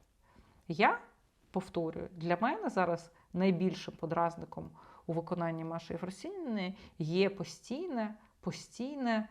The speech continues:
звинувачення українців у всьому для того, щоб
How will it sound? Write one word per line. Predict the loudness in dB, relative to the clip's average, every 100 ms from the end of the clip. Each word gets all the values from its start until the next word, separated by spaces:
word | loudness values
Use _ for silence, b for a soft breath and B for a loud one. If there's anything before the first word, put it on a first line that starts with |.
| -8
звинувачення | -8 -2 0 2 0 -2 -6 -8 -8 -10
українців | -6 -4 -4 -6 -8 -10 -16 _ _ b b
у | -8
всьому | -8 -8 -2 -2 0 -4 -6 -14 _ _ B B B
для | 2 2
того, | 6 6 6
щоб | 4 0 0